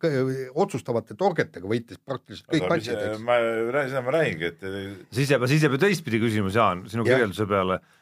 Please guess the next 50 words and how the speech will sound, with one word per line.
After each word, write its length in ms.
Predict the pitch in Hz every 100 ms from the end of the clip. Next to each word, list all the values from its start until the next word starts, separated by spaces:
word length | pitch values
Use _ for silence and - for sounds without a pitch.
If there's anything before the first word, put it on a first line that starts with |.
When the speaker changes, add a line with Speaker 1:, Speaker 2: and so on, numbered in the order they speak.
| -
Speaker 3:
et 160 | 107 -
kas, 220 | 113 - 120
äh, 240 | 117 113 117 139
ikka 160 | - 131
nui 200 | 160 143
neljaks 460 | 151 147 113 - - _ _ _ _ _ -
võib-olla 300 | 123 127 156
ongi 160 | 214 131
Irina 300 | 123 139 143
Embrich 300 | 233 160 123
siis 140 | - 104
nõrgim 320 | 110 92 85
tüli 160 | 90 78
praegu? 140 | -
Speaker 1:
Ei, 240 | 214 190 120 95
aga 160 | 110
ma, 100 | 120 - - _ 147
E-, 200 | 156 160 165
Emrich 340 | 226 202 135 -
tõi 160 | 202 202 117
ikkagi 260 | - 107 117
lõpuks 360 | 208 208 - 240
ära 160 | 202 117
need 100 | 98
kaks 220 | 180 175 -
võitu, 340 | 262 - - 107
nõ-, 420 | 113 120 123 143 127
pronksimatšis 640 | 202 240 190 165 165 160 -
tõi 140 | 165
ära 160 | 165 151
ja 60 | 175
veerandfinaalis. 680 | 233 160 - 113 95 85 -
Speaker 3:
No, 80 |
Speaker 1:
Lõpuks 160 | 90 95
ta 0 |
tõi 100 | 127
Speaker 3:
võistkonnas, 320 | 127 135 131
Speaker 1:
need 140 | 147 143
ära. 80 |
Speaker 3:
võistkonnas 320 | 131 151 135 208
küll, 180 | 180 107
jah, 100 | 127 -
kuigi 240 | 120 107
ei 20 |
Speaker 1:
Ju-, 80 | 117
Speaker 3:
vehelnud 240 | 120 104
väga 140 | 107 104
hästi, 100 | 156
Speaker 1:
just, 240 | 185 - 127
Speaker 3:
eks. 260 | 123 131